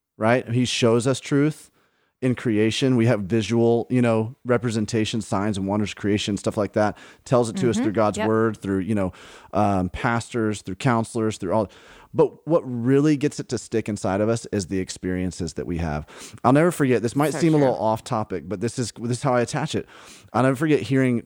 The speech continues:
Speaker 1: Donald Miller, right? He's, he's a, he was a, the writer of Blue Like Jazz, and he now has this
Speaker 2: Yep.
Speaker 1: organization called, um, um, Business Made Simple. It was Story Brand. But he was doing a workshop, and he, he g-, gets into this lecture hall of this college in this marketing class,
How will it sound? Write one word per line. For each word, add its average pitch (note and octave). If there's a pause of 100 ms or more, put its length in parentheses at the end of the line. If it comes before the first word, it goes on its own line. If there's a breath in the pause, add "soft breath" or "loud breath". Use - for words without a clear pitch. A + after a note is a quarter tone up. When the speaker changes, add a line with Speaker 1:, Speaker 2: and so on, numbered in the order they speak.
Speaker 1:
Donald B2+
Miller, G2+ (560)
right? A#2+
He's, A#2
he's A2+
a, G#2+
he A2+
was G2+
a, F2+
the G#2+
writer G#2+
of F#2+
Blue G#2
Like G#2
Jazz, F#2
and F2
he G2
now F2+
has E2+
this E2+
Speaker 2:
Yep. -
Speaker 1:
organization G2+
called, F#2+
um, F#2 (320)
um, F2 (380 soft breath)
Business C3
Made A2+
Simple. D#2+
It E2
was G2+
Story G2+
Brand. D#2+ (320 loud breath)
But B2
he E3
was D#3
doing D#3+
a C3+
workshop, A#2
and A#2+
he, A#2
he A#2+
g-, G#2
gets C#3+
into D#3
this A#2+
lecture A#2+
hall G2 (580)
of A#2+
this A#2
college B2
in G#2+
this G2+
marketing A2
class, F#2